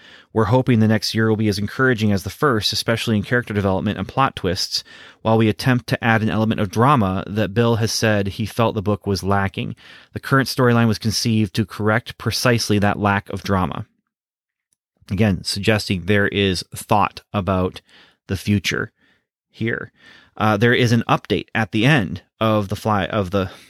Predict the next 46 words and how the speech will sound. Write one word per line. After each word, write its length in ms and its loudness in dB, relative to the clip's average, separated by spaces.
the 80 -6
Fly 220 0
Papers 480 -2
page 400 -2
where 100 -4
it 80 -4
says, 220 -2
"Frank 320 0
Robbins 340 2
is 100 0
taking 300 0
an 140 0
extended 420 -2
leave 320 0
of 140 -6
absence 560 0
while 140 -2
he 120 -2
relocates 840 2
to 380 -2
sunny 280 0
Mexico, 480 0
Raj. 400 -4
But 140 2
with 160 0
the 100 -2
return 440 2
of 180 0
Lee 220 2
Elias, 600 2
the 140 -2
Fly's 500 -2
premier 300 -2
artist, 360 0
we 100 -2
guarantee 360 0
that 100 -2
the 40 -6
Human 220 -2
Fly 160 0
will 100 0
continue 440 -2
to 80 -6
satisfy 580 0
our 140 -2
demanding 600 2